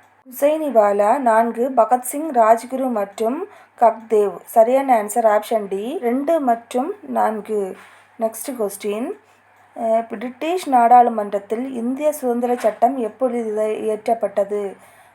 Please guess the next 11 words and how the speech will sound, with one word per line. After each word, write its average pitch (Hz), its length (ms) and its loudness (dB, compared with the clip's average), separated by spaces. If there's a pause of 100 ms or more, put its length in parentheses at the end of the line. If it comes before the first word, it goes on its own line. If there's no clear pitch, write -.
ஆன்சர் 220 500 0
ஆப்ஷன் 220 240 -4
சி, 214 320 -10
ஜூலை 247 480 2
ஆயிரத்தி 233 420 4
தொள்ளாயிரத்தி 233 260 4
நாற்பத்தி 226 380 -2
ஏழு. 208 600 -2
நெக்ஸ்ட் 220 320 -8
கொஸ்டின், 247 360 -4
இந்திய 294 580 4